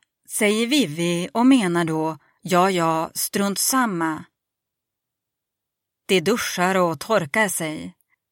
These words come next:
Sedan går mamma ut i köket medan Vivi stannar kvar i badrummet.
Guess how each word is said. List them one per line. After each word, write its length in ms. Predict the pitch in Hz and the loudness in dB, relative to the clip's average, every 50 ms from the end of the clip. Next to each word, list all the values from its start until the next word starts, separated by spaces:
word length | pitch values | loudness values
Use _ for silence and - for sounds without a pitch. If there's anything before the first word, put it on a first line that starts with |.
| _ _ _ _ - - | _ _ _ _ -12 -6
Sedan 440 | - - 277 262 240 277 285 277 | 0 2 2 4 6 6 6 6
går 120 | 285 294 294 | 6 8 8
mamma 440 | 277 302 285 202 175 165 165 170 175 | 8 8 6 4 2 2 0 0 0
ut 280 | 165 156 147 139 - 175 | 0 -2 -4 -4 -6 -4
i 60 | 156 | -4
köket 840 | - - - 220 233 226 202 - - - 151 147 160 - - - - | -4 -2 -2 -2 -2 -2 -6 -8 -8 -6 -6 -6 -6 -8 -16 -16 -6
medan 300 | - 190 185 190 185 180 | -2 0 2 2 2 2
Vivi 420 | 202 247 226 165 165 208 254 247 | 2 0 0 0 -2 -2 -2 0
stannar 440 | 233 - - - 247 247 254 262 247 | 0 -2 0 0 0 2 2 0 0
kvar 320 | - - 180 165 165 160 165 | -2 0 0 0 0 0 -2
i 80 | 170 | -2
badrummet. 960 | 156 196 180 165 151 170 196 175 185 202 175 160 160 180 - _ - - - | 0 0 0 0 0 -2 -4 -4 -4 -4 -4 -6 -6 -8 -14 _ -20 -20 -20